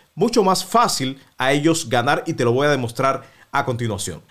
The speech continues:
Actualmente, ¿cómo está el Senado de los Estados Unidos? Bueno,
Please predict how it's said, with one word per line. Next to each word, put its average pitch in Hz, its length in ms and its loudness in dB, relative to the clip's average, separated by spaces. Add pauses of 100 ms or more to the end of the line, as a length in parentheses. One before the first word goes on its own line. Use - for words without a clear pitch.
Actualmente, 220 680 0
¿cómo 196 160 2
está 180 120 -2
el 190 60 0
Senado 160 400 0
de 127 100 0
los 113 180 0
Estados 117 380 0
Unidos? - 380 -12 (400)
Bueno, 151 300 -2